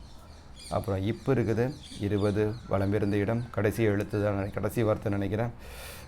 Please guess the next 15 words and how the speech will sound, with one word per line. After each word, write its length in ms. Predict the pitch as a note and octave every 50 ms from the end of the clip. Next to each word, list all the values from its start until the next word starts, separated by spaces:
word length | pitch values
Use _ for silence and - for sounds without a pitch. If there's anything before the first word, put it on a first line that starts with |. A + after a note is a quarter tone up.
| -
அஹ், 320 | - - B2 A#2 A#2+ A#2+ A#2+
உலக 500 | B2 B2+ C3 C#3+ D#3+ D#3 D3 C#3+ C#3+ C3+
வரைபடம் 480 | A#2+ A#2 A#2 A#2 G#2+ A#2+ A2+ A#2+ A#2
ஆங்கிலத்தில். 640 | A2 G#2 G#2 G#2+ G2 G#2 G#2 G2 - - G#2+ G#2 - - - -
உலக 260 | A2 A#2+ C3 C3 B2+
வரைபடம் 420 | A#2 A2+ G#2+ G#2+ F#2+ G2 F#2+ G2 F#2+
வந்து 200 | F#2 F#2+ A#2+ A2
மேப். 280 | G2 G2 G2 G2+ G2 - - - - - - - - - - - - - - - - - - - - - - - - - - - - - - - - - - - - - - - - - - - - - - - - - - -
அவ்வளவுதான். 760 | D#3 E3+ E3+ E3+ D3 B2+ A#2 G#2 G#2 - B2+ A2+ G#2+ G#2 G#2 A2 - - - - - - - - - - - - - - -
எல்லா 260 | - A2+ A#2+ A2+ A2
கட்டங்களையும் 680 | G2+ - G#2 F2+ - - G2+ F#2+ G2 F#2 G2 G#2+ G#2+ G2
நிரப்பியாச்சு. 1040 | F#2+ G2 F#2+ G#2+ - - - G2 G2 G2 F#2 F#2 F#2 - - - - - - A#2 A2+ G#2+ G2 G2+ G2+ G2+ G2 G2 G2+ G2+ G2 G2 G2 G#2+ - - - - - - - - - - - - - - - - - - - - - - - - F#2+
ஏதாவது 240 | F#2+ G2 G2 G2 G#2
விடுபட்டிருக்கான்னு 540 | A2+ A2 A2+ G2 F2+ A2 G2+ - G2 F#2+
மட்டும் 220 | F#2 F#2 F#2 F2+